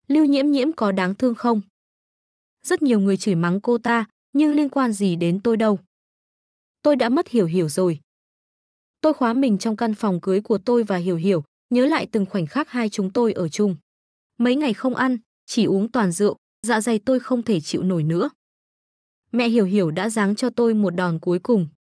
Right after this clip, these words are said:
Bà ấy cho tôi biết Hiểu Hiểu ở đâu, còn nói, "Cậu nợ Hiểu Hiểu một lời giải thích, cậu đi tìm nó đi." Qua điện thoại,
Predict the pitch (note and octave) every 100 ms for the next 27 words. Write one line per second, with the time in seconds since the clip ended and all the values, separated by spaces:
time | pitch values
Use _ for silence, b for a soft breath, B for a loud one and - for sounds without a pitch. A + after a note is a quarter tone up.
0 | _ _ _ G#3 A#3 - A3 A3+ B3+ B3+
1 | A#3+ B3 E4+ B3+ F3+ F#3+ E3 - E3+ G#3+
2 | A#3+ - _ - A3+ G#3 G#3 G#3+ D4 _
3 | - B3 A#3 A#3 G3 G3+ F3 F#3+ D#3 F3+
4 | F3 F3+ E3 E3+ D3 E4 - _ _ _
5 | _ B3 G3+ B3+ B3 G#3 D#3+ D#3+ F#3+ G#3+
6 | - _ _ _ _ _ _ _ _ _
7 | _ D4+ C4+ A3+ A3 A3